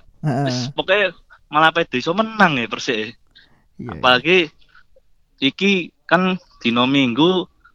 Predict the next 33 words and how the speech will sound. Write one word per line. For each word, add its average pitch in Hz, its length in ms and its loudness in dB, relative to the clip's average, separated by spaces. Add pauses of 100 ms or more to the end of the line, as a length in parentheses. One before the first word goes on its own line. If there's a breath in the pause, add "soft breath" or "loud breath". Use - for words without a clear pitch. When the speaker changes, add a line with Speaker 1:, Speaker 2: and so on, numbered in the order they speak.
(200)
Speaker 2:
Persik 143 320 2
tekone 151 480 4
iku 180 320 -4
isu, 139 500 0 (100)
Persebaya 127 460 2
tekone 143 640 2
Speaker 1:
Barusan 147 320 0
Speaker 2:
Minggu 170 120 2
Speaker 1:
malam 170 160 4
Speaker 2:
bengi. 175 120 2
Speaker 1:
tadi, 170 180 0 (160)
iya, 214 180 0
barusan 175 220 2 (100)
Speaker 2:
Iya. 135 160 6
Speaker 1:
malam 117 200 2
tadi, 180 280 -4
barusan. 156 360 -4
Speaker 2:
Iya. 143 340 4 (760 loud breath)
Untuk 135 400 2
recovery-ne 151 560 6
sih 165 200 6 (280)
menang 147 260 2
Persik 147 220 -2
saiki 143 320 2
lah. 175 220 8
Speaker 1:
Benar, 123 400 -4
lebih 131 200 -6
panjang 143 320 0
tetep 165 240 -4
aja, 170 240 0
Mas. 196 300 -2 (100)
Speaker 2:
Iya. 139 460 0
Speaker 1:
Berapa, - 80 -8